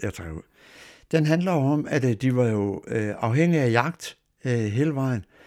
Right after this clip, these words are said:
og på et tidspunkt, så begyndte det at knibe med ammunitionen.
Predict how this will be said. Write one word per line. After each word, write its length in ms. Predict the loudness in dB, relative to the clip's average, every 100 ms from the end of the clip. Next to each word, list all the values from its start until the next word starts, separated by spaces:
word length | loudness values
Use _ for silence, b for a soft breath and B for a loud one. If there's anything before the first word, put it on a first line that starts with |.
| b b b b
og 120 | -8
på 100 | -4
et 80 | -4
tidspunkt, 420 | -4 -6 -4 -4
så 80 | -4
begyndte 380 | -6 -4 -2 0
det 60 |
at 80 | 0
knibe 600 | 0 4 4 4 0 -2
med 340 | 0 0 0 -2
ammunitionen. 840 | -6 -4 -2 -4 -2 -4 -4 -8 -10